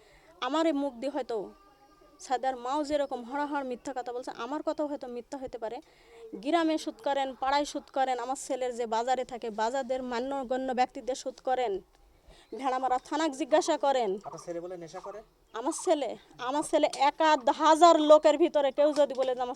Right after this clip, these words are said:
Speaker 1: ছেলে নেশা করে, আমার ছেলেকে স্বয়ং এসি, এসপি সাহেব বলল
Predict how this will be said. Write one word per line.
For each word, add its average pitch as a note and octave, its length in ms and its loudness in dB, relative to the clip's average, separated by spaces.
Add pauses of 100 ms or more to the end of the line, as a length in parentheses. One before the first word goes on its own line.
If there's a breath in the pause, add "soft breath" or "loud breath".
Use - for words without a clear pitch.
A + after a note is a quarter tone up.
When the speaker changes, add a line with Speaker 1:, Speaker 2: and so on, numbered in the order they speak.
Speaker 1:
ছেলে A#3+ 160 -6
নেশা A3+ 300 -6
করে, G#3+ 220 -6 (720 soft breath)
আমার A#3+ 200 -6 (120)
ছেলেকে C4 560 -4 (360)
স্বয়ং C#4 440 0 (100)
এসি, E4+ 400 4
এসপি E4 360 4
সাহেব F4 340 4
বলল B3 400 0